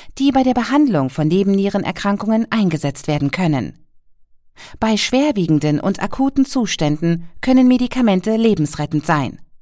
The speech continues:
und eine schnelle Linderung von Symptomen ermöglichen. Sie können den Hormonhaushalt stabilisieren und die Funktion der Nebennieren unterstützen.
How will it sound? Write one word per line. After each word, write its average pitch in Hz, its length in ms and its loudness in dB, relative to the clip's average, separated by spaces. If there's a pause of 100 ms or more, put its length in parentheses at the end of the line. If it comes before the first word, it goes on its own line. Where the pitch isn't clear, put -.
(140)
und 240 320 4
eine 226 180 2
schnelle 254 340 4
Linderung 196 480 2
von 214 160 0
Symptomen 233 520 2
ermöglichen. 147 760 -2 (1200)
Sie - 200 -2
können 285 360 4
den 262 220 4
Hormonhaushalt 208 720 4
stabilisieren 226 1080 -2 (240)
und 165 380 0
die 170 80 -4
Funktion 180 520 0
der 156 100 0
Nebennieren 180 580 2
unterstützen. 202 880 -4